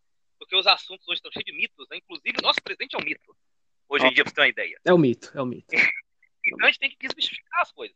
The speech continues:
Speaker 1: A gente precisa de vocês. Sabe, mandem bala aí, xinguem, opinem, porque a ideia é construir conhecimento aqui, construir informação, trocar ideia, de repente se reunir todo mundo pra tomar uma,
Speaker 2: Opa!
Speaker 1: uma cachaça de banana,
Speaker 2: Essa,
Speaker 1: uma
Speaker 2: essa
Speaker 1: cerveja.
Speaker 2: parte, nessa parte eu concordo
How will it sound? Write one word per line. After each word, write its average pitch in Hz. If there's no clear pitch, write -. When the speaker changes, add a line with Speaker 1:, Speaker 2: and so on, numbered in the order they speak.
Speaker 1:
A -
gente -
precisa 302
de 349
vocês. 233
Sabe, 208
mandem 185
bala 214
aí, 175
xinguem, 180
opinem, 214
porque 160
a 240
ideia 233
é -
construir 254
conhecimento 185
aqui, 190
construir 165
informação, 165
trocar 143
ideia, 175
de 240
repente -
se -
reunir 175
todo 185
mundo -
pra 147
tomar 156
uma, 175
Speaker 2:
Opa! 320
Speaker 1:
uma 143
cachaça 110
de 147
banana, -
Speaker 2:
Essa, -
Speaker 1:
uma -
Speaker 2:
essa 330
Speaker 1:
cerveja. 285
Speaker 2:
parte, 262
nessa 233
parte 226
eu 226
concordo 214